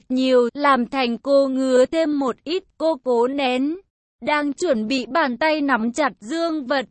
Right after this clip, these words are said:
Đinh Nhị Cẩu, không nghĩ tới hắn đem chân nhấc lên, cô mất đi trọng tâm, trên thân tự nhiên đi đổ về phía trước nhất. Hai tay liền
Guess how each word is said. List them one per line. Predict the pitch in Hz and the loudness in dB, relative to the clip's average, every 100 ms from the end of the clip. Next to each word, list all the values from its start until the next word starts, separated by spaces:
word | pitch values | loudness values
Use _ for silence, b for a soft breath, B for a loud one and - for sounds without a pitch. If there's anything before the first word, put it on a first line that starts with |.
| - | -8
Đinh | 277 302 277 | -4 -2 -2
Nhị | 262 269 - - | -2 -4 -6 -6
Cẩu, | 277 233 185 160 - | -4 -4 -6 -10 -6
không | 302 277 262 | -4 -2 -2
nghĩ | 226 202 247 | -2 -4 -4
tới | 247 226 | -2 0
hắn | 262 285 247 254 | 0 -2 -2 0
đem | 285 330 311 | 2 2 0
chân | - 311 294 294 | 0 0 2 0
nhấc | 311 392 | 0 -2
lên, | 339 320 311 302 285 - | 0 2 2 0 -6 -10
cô | 294 302 302 | -2 -2 -2
mất | 269 392 | -4 -6
đi | - 320 320 | -4 -2 -2
trọng | 277 320 - - | -2 -4 -4 -2
tâm, | 320 320 320 262 | 0 0 -4 -6
trên | 359 359 339 | -4 -4 -4
thân | 320 311 302 | -4 -4 -4
tự | 339 277 | -6 -8
nhiên | 254 302 320 302 | -4 -4 -2 -2
đi | 277 320 | -4 -4
đổ | 262 269 208 185 | 0 0 0 2
về | 262 247 - | 2 2 0
phía | 254 247 | 2 2
trước | 247 330 370 | 2 -6 -6
nhất. | 302 302 381 - _ _ _ | -4 -2 -2 -6 _ _ _
Hai | - 330 | -6 -4
tay | 339 339 339 | -2 -2 -2
liền | 320 330 277 | -2 -2 -2